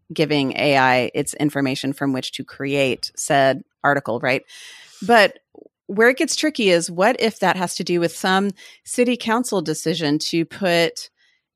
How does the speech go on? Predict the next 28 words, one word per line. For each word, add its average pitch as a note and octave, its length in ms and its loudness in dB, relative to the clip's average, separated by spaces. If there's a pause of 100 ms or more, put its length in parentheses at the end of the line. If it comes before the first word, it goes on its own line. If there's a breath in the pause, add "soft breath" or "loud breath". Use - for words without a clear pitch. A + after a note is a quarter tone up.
(220)
uh, D#3+ 440 4
the E3+ 80 -4
fireworks G3 600 2
display F3 360 0
here G3+ 280 0
instead F3 260 -2
of D3+ 100 -4
here, G3+ 460 0
and D#3+ 480 2
old E3+ 160 0
man F3 400 2
McGruger, F3 640 -2 (100)
McGruber E3+ 880 2
m-, D3 340 -4
made F3+ 200 2
this G3+ 180 -2
decision, F3 480 0
and D#3+ 400 2
some G3+ 200 0
people E3+ 320 0
in D#3+ 160 2
the, D3 440 0 (300)
in E3+ 220 2
the D#3 280 2
town E3 380 0
think D#3 160 -2
he's F#3+ 200 -6
crazy, F3 640 0